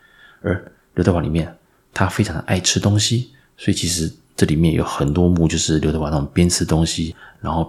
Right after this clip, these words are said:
边来做一些推理，还有，还有一些，呃，和女主角的一些对话。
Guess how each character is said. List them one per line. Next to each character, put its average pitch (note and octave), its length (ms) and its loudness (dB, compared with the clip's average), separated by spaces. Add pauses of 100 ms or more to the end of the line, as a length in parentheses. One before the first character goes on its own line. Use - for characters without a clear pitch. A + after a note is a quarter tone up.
边 E2 240 0
来 D2 200 -4
做 D#2 280 0
一 D2+ 60 0
些 D2 240 -6
推 - 280 -2
理， - 240 -6 (140)
还 - 140 -8
有， C#2+ 100 -6
还 D#2 140 -2
有 D#2 120 2
一 D2+ 60 -2
些， D#2 500 -2 (300)
呃， - 140 -8
和 G2 100 -4
女 D2+ 140 -2
主 - 100 -6
角 - 160 -2
的 E2 100 -4
一 D#2 60 0
些 D#2+ 160 -6
对 - 180 2
话。 - 320 -6